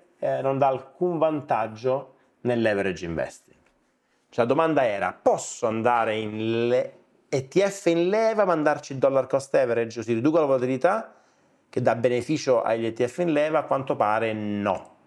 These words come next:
purtroppo non dà vantaggi. Bah, bah, ok. Ok,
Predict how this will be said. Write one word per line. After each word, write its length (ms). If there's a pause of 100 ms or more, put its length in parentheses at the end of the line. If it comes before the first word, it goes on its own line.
(240)
purtroppo 480
non 140
dà 120
vantaggi. 840 (1900)
Bah, 260 (1400)
bah, 220 (120)
ok. 460 (2000)
Ok, 440